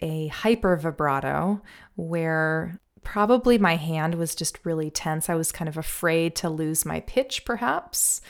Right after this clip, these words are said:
And so I still wanted to have a vibrato on my notes, but I really couldn't create maybe as wide or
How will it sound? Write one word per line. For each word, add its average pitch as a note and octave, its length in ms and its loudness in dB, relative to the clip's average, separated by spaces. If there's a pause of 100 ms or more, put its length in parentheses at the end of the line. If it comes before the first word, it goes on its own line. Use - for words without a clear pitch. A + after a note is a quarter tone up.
(360)
And F3 240 0
so E3 800 0
I E3 80 -4
still C#4+ 460 4
wanted D#3 300 2
to D#3 560 -2 (140)
have E3 300 -6
a E3 60 -2
vibrato F3 640 4
on E3 180 0
my D#3 140 -4
notes, G3+ 720 4 (360)
but E3+ 720 2 (460)
I F3+ 80 0
really G3 400 4
couldn't F3 600 0 (160)
create E3 800 0 (340)
maybe E3 240 -2
as D#3 420 -2
wide F3+ 800 4
or D#3+ 500 0